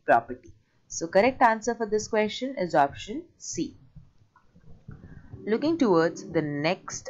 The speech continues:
and the last question, that breeding of crops with high level of minerals,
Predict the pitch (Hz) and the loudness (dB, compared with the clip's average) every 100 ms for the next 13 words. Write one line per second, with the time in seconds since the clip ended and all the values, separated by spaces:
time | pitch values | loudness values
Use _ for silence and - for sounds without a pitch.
0 | - 160 135 131 147 220 - 233 233 233 | -4 -2 0 4 2 2 -6 -2 0 -2
1 | - 127 156 - - - - _ - 165 | -6 -8 -10 -18 -20 -20 -20 _ -2 2
2 | 160 160 - 156 151 202 208 277 320 - | 4 2 -8 -10 -4 -2 0 0 -2 0
3 | 160 160 _ - 185 180 139 - - - | 0 0 _ -6 4 4 4 -2 -8 -8
4 | - _ _ _ - 160 165 - - - | -8 _ _ _ -2 4 4 2 -14 -20
5 | - - 226 285 311 180 151 151 143 156 | -16 0 2 4 4 4 4 6 6 6
6 | - 151 139 135 151 220 311 - | 0 -6 -4 0 2 2 0 -8